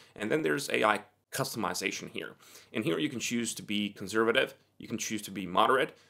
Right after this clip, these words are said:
You can just let it go wild, or you can customize it. So I'll just go with moderate here. And here you choose whether you want stock video or image, or you want auto change image background, whether you want stickers or some filters,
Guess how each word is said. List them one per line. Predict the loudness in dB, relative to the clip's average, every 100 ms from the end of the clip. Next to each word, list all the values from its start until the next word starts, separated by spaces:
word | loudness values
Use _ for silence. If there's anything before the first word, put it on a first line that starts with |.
| _ _ _
You | -2
can | 0 0 -8 _ -4
just | -2 -2 6
let | 6
it | 6
go | 4 4 4
wild, | 4 6 4 2 -10 _ 2
or | 4
you | 4
can | -2
customize | -4 -4 -2 -2 -2 -2
it. | -6 -8 _
So | 0 2
I'll | 2
just | 0
go | 2 2
with | 2 0
moderate | 4 4 4 -2 -6
here. | -8 -6 -8 _ _ _ 0
And | 0 2
here | 2 2
you | 0 -2
choose | 0 0 2
whether | 4 4
you | 4 -2
want | 0 2 2
stock | 0 2 2 2
video | 2 4 4 2
or | 0 2
image, | 2 -2 -4 -10 _ _ 2
or | 6 8 6 2 _ _ _ _ 0
you | 6
want | 8 6 2 2
auto | 4 6
change | 2 0 0 -2 -6
image | -8 4
background, | 4 4 0 0 -4 _ 0
whether | 4 4
you | 2 -6
want | -6 -4
stickers | -2 -2 0 0 0 -4
or | -8 -10
some | -12 -12
filters, | 0 0 0 0 -2